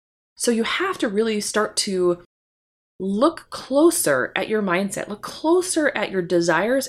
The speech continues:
and how your actions, your thoughts, and your feelings are either in alignment with what those desires are or not. So if your desire is to become the millionaire author, and as it should be, because I think all of us are capable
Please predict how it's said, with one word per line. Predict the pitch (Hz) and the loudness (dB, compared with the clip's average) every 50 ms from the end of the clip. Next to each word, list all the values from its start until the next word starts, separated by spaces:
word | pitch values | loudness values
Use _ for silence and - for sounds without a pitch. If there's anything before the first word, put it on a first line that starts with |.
| - | -4
and | 202 185 | -6 -6
how | 165 - - 202 214 | -4 -2 2 2 2
your | 214 208 190 - - - | 2 0 -2 -6 -4 -2
actions, | - 170 190 - - - - 226 226 214 | -2 -2 -2 -2 -4 -4 -2 -2 -2 0
your | 185 165 | -2 -2
thoughts, | 170 - - 185 190 - - - - - | -2 0 0 2 2 0 -2 -4 -8 -6
and | - 170 165 | -4 -4 -4
your | 160 160 | -4 -6
feelings | 160 - - 262 330 294 202 156 147 156 - | -8 -6 -4 -2 0 0 0 -2 -4 -4 -2
are | - 165 170 160 - - | 0 0 0 0 0 -4
either | 196 190 170 170 165 170 175 _ _ _ _ _ _ - | -6 -2 0 2 2 2 0 _ _ _ _ _ _ -4
in | - 226 254 | 0 2 2
alignment | 294 294 240 185 156 156 165 147 - | 4 2 2 2 0 0 -2 -4 -2
with | - 151 - - | -4 -6 -6 -4
what | 156 160 156 - | -6 -6 -4 -2
those | 156 151 151 147 - | -2 -2 -2 -2 -4
desires | - - 156 151 139 131 131 139 - | -6 -6 -4 -2 -2 -2 -2 -2 -2
are | - 277 247 180 147 151 151 - _ _ _ - | 0 2 2 4 2 2 0 -6 _ _ _ -8
or | 185 185 | -6 -4
not. | 165 180 196 175 131 - - - - _ _ _ _ _ _ _ _ - | 0 0 2 2 2 0 -2 -6 -16 _ _ _ _ _ _ _ _ -2
So | - - | 0 2
if | - - 262 262 | 2 2 2 2
your | 311 320 269 | 4 4 4
desire | 262 311 269 240 214 196 202 175 151 135 123 135 196 226 220 - - | 4 2 2 2 0 2 2 2 4 4 2 2 0 -6 -8 -4 -4
is | 208 208 | -4 -2
to | - - | -2 -4
become | 202 185 196 - - 220 196 170 170 208 240 233 | -4 -4 -6 -4 -2 0 2 2 2 0 -2 -2
the | 202 185 | -2 0
millionaire | 190 160 156 160 165 165 170 160 - | 2 2 2 2 0 0 0 0 0
author, | 151 160 - - 175 196 - | -2 -4 -4 -4 -4 -2 -2
and | - 160 147 - | -2 -2 -4 -2
as | - 143 151 147 143 | -4 -4 -4 -2 -4
it | 156 - - | -4 -4 -4
should | - - 165 147 147 | -4 -2 -2 -2 -2
be, | 135 147 139 165 | -2 -2 -2 -2
because | 196 233 - - - 180 165 | -2 -2 -4 -2 -2 -2 -2
I | - - | -4 -4
think | - - 170 151 - - | -6 -6 -6 -6 -8 -6
all | - 202 220 247 262 | 0 2 6 6 6
of | 254 202 | 6 6
us | 160 - - | 4 0 -2
are | 135 | -6
capable | - - 165 151 - 151 143 - 135 131 135 | -4 -4 -4 -4 -4 -6 -6 -6 -6 -6 -6